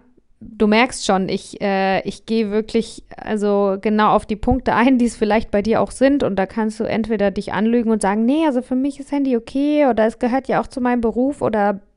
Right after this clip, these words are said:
bla bla bla. Oder du kannst halt auch sagen, „Nee, no matter what,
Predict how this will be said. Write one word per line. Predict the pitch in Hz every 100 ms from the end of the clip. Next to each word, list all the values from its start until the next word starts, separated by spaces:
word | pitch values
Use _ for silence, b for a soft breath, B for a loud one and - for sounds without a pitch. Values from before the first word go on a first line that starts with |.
| -
bla | 185 185 208
bla | 196 190
bla. | 180 180 190 226 B B B B -
Oder | 220 214
du | 202
kannst | 196 214 220
halt | 202
auch | -
sagen, | 202 185 190 202
„Nee, | 214 208
no | 196 190
matter | 196 208 220 247 247 202
what, | 196 226